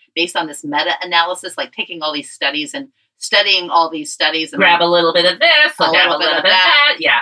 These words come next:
Speaker 1: And it's
Speaker 2: Uh-huh.
Speaker 1: been applied to many, many domains and various types of judgment, which is how I kind of came to know about it. What does she say about thin slicing?
Speaker 2: Well, it-,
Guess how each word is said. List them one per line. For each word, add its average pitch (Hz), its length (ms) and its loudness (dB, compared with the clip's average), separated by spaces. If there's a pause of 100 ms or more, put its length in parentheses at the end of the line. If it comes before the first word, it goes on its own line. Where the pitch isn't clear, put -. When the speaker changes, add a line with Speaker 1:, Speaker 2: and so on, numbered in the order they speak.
(160)
Speaker 1:
And 285 80 0
it's 277 100 2
Speaker 2:
Uh-huh. 277 100 -2
Speaker 1:
been 294 120 0
applied 311 260 0
to 190 240 -6
many, - 460 -2
many 160 480 -6 (120)
domains 147 760 -6 (200)
and - 140 -8
various 151 300 -6
types - 240 -6
of - 100 -20
judgment, - 460 -10
which - 140 -18
is - 100 -20 (240)
how - 160 0
I - 140 -6
kind - 240 -16
of - 100 -20
came - 200 -20
to - 120 -16
know - 100 -14
about - 180 -12
it. - 40 -10
What 175 80 -2
does 190 100 -4
she 180 140 -2
say - 160 -4
about - 180 -10
thin - 140 -10
slicing? - 300 -12
Speaker 2:
Well, 285 400 2 (840)
it-, - 140 -14